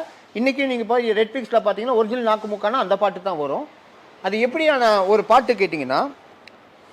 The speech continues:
கானாவுல இப்பயும் சொல்றேன், நான் முயற்சி பண்ணி வந்தது எல்லாமே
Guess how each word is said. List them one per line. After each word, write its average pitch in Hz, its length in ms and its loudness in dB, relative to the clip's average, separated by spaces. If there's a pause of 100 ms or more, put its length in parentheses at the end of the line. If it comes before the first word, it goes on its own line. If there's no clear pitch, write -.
(560)
கானாவுல 247 480 6
இப்பயும் 240 300 0
சொல்றேன், 202 320 0
நான் 196 340 0
முயற்சி 269 400 -2
பண்ணி 233 320 -2
வந்தது 202 400 -2
எல்லாமே 170 560 -4